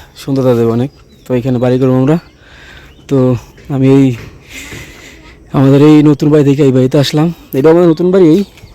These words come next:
আমার পুরান বাড়ি আবার হইতেছে মেঘনায়, এটা হচ্ছে সোনারগাঁ থানার সাথে। আর ওইটা হচ্ছে আবার গজারিয়ায়, না, এ,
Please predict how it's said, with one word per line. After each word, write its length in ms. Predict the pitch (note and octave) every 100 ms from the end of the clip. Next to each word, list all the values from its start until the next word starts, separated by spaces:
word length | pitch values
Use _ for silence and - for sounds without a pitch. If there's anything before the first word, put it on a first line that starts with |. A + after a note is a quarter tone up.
| _ _ _ _ -
আমার 160 | C3 B2+
পুরান 180 | C#3 C3
বাড়ি 140 | C#3 D3
আবার 160 | C#3+
হইতেছে 360 | C#3+ C3+ C3 C#3+ C3+ - - - - - _ -
মেঘনায়, 460 | C3 B2 A#2+ C#3+ - - - - - - - - - - -
এটা 120 | B2 B2
হচ্ছে 200 | A#2 B2+ A#2
সোনারগাঁ 320 | C#3+ B2+ B2+ B2
থানার 200 | C3 B2+
সাথে। 180 | A#2+ B2+ D3 - - - - - - _ C3 A#2+
আর 120 | B2 A#2 A2 - C3+
ওইটা 140 | B2+
হচ্ছে 200 | B2 - B2+ A#2 - B2+
আবার 160 | B2+ A2 - - - - - - - - - - - -
গজারিয়ায়, 500 | C3+ C#3 C3+ B2 A#2+ - - _ - - - _ - - C3+
না, 60 | -
এ, 20 | -